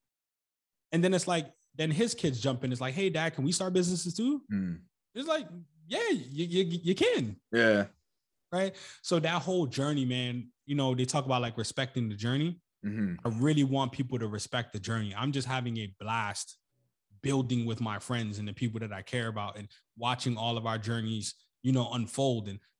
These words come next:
Speaker 1: yes, money sometimes is slow, right? In the beginning stages when
Speaker 2: Yeah.
Speaker 1: you're trying to get it. But what you lack in money, you make up in, in rich memories that you'll have, you know, when you have all the money in the world,
Speaker 2: Yeah.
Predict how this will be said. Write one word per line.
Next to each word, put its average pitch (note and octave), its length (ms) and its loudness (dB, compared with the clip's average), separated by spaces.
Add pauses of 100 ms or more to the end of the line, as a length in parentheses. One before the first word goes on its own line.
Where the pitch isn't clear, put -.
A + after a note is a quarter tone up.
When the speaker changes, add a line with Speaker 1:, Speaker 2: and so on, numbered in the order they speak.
Speaker 1:
yes, B2+ 400 -2 (240)
money D3 440 0
sometimes C#3+ 520 -2
is C#3+ 120 -2
slow, B2+ 360 -2 (240)
right? B2 160 -2
In C3 60 0
the B2+ 80 2
beginning B2+ 400 2
stages A#2+ 400 -2
when A2+ 100 0
Speaker 2:
Yeah. F#2+ 60 0
Speaker 1:
you're G#2 80 -4
trying B2 220 -2
to A2+ 40 -2
get A2+ 220 -2
it. F#3+ 160 -2 (760)
But C3+ 340 0
what C3+ 180 2
you C#3+ 100 4
lack B2+ 360 0
in B2 100 2
money, E3 560 0
you B2 100 2
make C3 340 2
up C3+ 280 0
in, A#2+ 320 -2
in A2+ 180 -2
rich B2 300 0
memories A#2+ 400 0
that A2 180 -6
you'll B2 120 0
have, B2 340 0 (280)
you B2+ 60 -4
know, A2+ 300 -4 (460)
when C#3+ 180 4
you D3+ 80 6
have D#3 300 4
all F3 200 4
the E3+ 120 2
money F#3 260 0
in F#3 80 -2
the F#3 80 -2
world, G3+ 380 -2 (140)
Speaker 2:
Yeah. G3+ 260 2